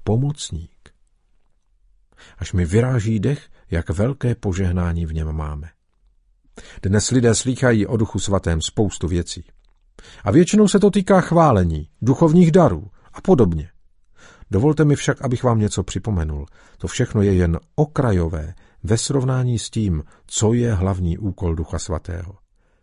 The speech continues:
Přichází jako náš instruktor či učitel, aby nám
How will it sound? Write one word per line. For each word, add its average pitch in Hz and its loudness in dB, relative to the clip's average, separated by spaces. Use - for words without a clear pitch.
Přichází 95 -2
jako 90 -2
náš 78 -4
instruktor 107 -4
či - -6
učitel, 104 -6
aby 101 0
nám 82 2